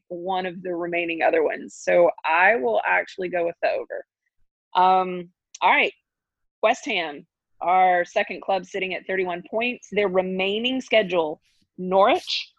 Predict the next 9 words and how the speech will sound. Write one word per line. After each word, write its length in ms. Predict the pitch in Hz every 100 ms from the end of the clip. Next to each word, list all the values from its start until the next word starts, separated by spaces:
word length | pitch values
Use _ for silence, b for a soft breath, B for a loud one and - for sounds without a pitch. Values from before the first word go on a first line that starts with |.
| _
Watford, 760 | 180 180 196 240 - 285 285 247 - _ _
Man 320 | 196 190 226
United, 500 | 294 262 220 220 214
and 220 | - 202 -
Aston 500 | 175 202 - 247 220
Villa. 400 | 175 196 170 120 - _ 180
Do 120 | 175
you 240 | 196 233 254
guys 460 | 254 220 226 -